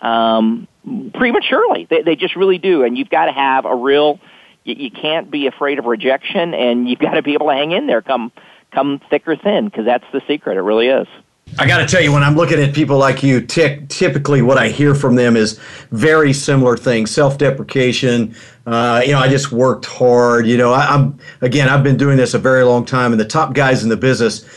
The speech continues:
Speaker 2: are, are really, really good at a lot of things. I mean, they're good in front of customers. They're great planners.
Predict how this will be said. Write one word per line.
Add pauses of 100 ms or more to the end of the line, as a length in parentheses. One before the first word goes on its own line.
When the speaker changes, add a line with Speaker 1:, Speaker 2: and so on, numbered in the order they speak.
(240)
Speaker 2:
are,
are
really,
really (140)
good
at
a
lot
of
things.
I
mean,
they're
good
in
front
of
customers.
They're
great
planners.